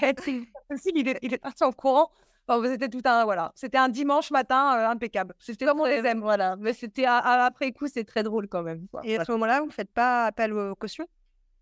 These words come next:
Speaker 2: Si. Mais en fait, le problème, c'est qu'avant de faire appel aux cautions, on essaye toujours parce que
Speaker 3: Ouais, ça va
Speaker 2: c'est
Speaker 3: plus
Speaker 2: toujours de faire, euh, de, de faire à l'amiable avec le, avec le voyageur. C'est ce qu'on a essayé de faire. Et puis, si, si vous voulez, enfin, franchement, euh,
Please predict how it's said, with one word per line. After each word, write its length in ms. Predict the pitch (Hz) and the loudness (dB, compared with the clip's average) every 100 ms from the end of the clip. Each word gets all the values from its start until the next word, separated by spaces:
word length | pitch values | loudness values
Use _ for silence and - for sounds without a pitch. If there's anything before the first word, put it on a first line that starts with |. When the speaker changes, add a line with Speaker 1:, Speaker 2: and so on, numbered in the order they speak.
| _ _ | _ _
Speaker 2:
Si. 300 | - 262 - _ - | -4 -4 -6 _ -4
Mais 180 | 202 214 | 2 2
en 80 | 208 | 2
fait, 220 | 254 233 | -2 -2
le 80 | 208 | -2
problème, 320 | 233 247 262 | 0 0 -2
c'est 120 | 233 | -2
qu'avant 300 | 214 208 240 | 0 2 0
de 60 | 240 | 0
faire 140 | 208 | 0
appel 240 | 202 214 | 0 -2
aux 60 | 202 | -6
cautions, 400 | 208 196 262 254 208 | -6 -4 -2 -2 -4
on 100 | 196 | -6
essaye 240 | 196 208 | -4 -6
toujours 300 | 214 220 226 | -6 -6 -4
parce 160 | 196 - | -6 -8
que 380 | 185 170 165 196 | -6 -4 -4 -4
Speaker 3:
Ouais, 220 | 190 190 | -4 -4
ça 100 | 196 | -6
va 40 | |
Speaker 2:
c'est 20 | 185 | -6
Speaker 3:
plus 100 | 208 | -6
Speaker 2:
toujours 300 | 220 220 220 | -4 -2 -2
de 120 | 208 | -2
faire, 260 | - 208 190 | 0 0 2
euh, 420 | 180 170 170 165 | 0 0 0 -2
de, 300 | 170 185 185 | -2 -2 -2
de 120 | 180 185 | -4 -2
faire 220 | 202 185 | -2 0
à 80 | 185 | 0
l'amiable 340 | 180 202 190 | 0 0 -2
avec 240 | 175 175 | -2 -4
le, 380 | 180 160 160 156 | -4 -4 -4 0
avec 240 | 175 170 180 | 0 0 -2
le 60 | |
voyageur. 420 | 170 160 170 233 240 _ _ | -2 -2 0 0 -2 _ _
C'est 100 | - | -10
ce 80 | 208 | -6
qu'on 120 | 208 202 | -2 -2
a 40 | |
essayé 240 | 202 214 | -2 -4
de 80 | 202 | -4
faire. 200 | - 226 - _ - | 2 2 0 _ -10
Et 80 | 208 | -4
puis, 220 | 240 233 | -2 -2
si, 200 | - 202 | -4 -12
si 180 | 208 233 | -8 -4
vous 160 | 226 233 | -2 0
voulez, 260 | 247 247 | 2 2
enfin, 420 | 214 208 190 185 | 0 0 2 0
franchement, 500 | 180 220 - 269 254 | -2 -8 -2 0 0
euh, 280 | 202 185 180 | 0 0 -4